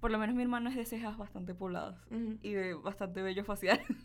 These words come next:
Speaker 1: Y siempre me dice, "Ana, por favor, ¿será que me puedes arreglar las cejas? ¿Será que me puedes ayudar con esto, con esto? Eh, con la cara, que se, que le diga qué jabón usar, que no sé qué". Porque él quiere intentar verse bien. Y yo le digo, "Está bien que te quieras ver
Speaker 2: Ujú.
Speaker 1: bien,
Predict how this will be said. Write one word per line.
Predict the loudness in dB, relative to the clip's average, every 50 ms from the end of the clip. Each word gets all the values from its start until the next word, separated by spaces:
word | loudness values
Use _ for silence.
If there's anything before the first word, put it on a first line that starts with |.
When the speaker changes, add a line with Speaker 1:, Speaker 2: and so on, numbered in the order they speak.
| -10 -12 -10 -8 -8 -4 -2 -2 -2
Speaker 1:
Y | 0
siempre | 0 0 0 0
me | -2 -2
dice, | -2 -2 -2
"Ana, | -2 0 0 0 0
por | 2 2
favor, | 4 2 2 -2 -4
¿será | -4 -4 -4 -4
que | -4 -4
me | -4 -4
puedes | -4 -4 -4 -4 -4
arreglar | -6 -6 -6 -6 -6 -6
las | -6 -6 -8 -8
cejas? | -8 -8 -8 -8 -8
¿Será | -6 -6 -4 -4
que | -2
me | -2 -2
puedes | -2 0 0 0 0
ayudar | 2 0 0 0 0 -2
con | -2 -4 -4
esto, | -4 -4 -4 -4
con | -2 -2 -2
esto? | -2 0 0 0 -2 -2 -6 -14 -16 -14 -4
Eh, | -2 -2 0 2
con | 4 4 6
la | 4 6
cara, | 6 6 6 6 6
que | 2 -2
se, | -2 -2 -4 -2 -2
que | -4 -4 -4 -4 -4
le | -2 2 2 2 2
diga | 2 2 2 0
qué | 2 2
jabón | 4 4 6 6 4 4 2 2
usar, | 0 0 4 6 6 6 6 4
que | -2
no | -4 -4
sé | -4 -2
qué". | -2 -2 -4 -4 -10 -18 -20 -20 -12 -2
Porque | -2 -2 4 6 6 6
él | 8 6
quiere | 6 8 10 8 8 8 4
intentar | 4 6 6 6 4 2 2 2 2 4 4
verse | 4 2 2 2 2 2
bien. | 2 2 2 2 -2 -4 -6 -14 -20 -20 -20 -20 -20 -20 -20 -8 -4
Y | 0 4
yo | 6 6 6
le | 6 4
digo, | 2 2 2 2 2 0 -2 -10 -20 -20 -20 -6 -6
"Está | -6 2 6 8 8
bien | 8 8 4 2
que | 0 0
te | -2 -2 0
quieras | 2 4 4 6 6 8
ver | 8 8 8
Speaker 2:
Ujú. | 8 6
Speaker 1:
bien, | 6 6 6 4 2 -2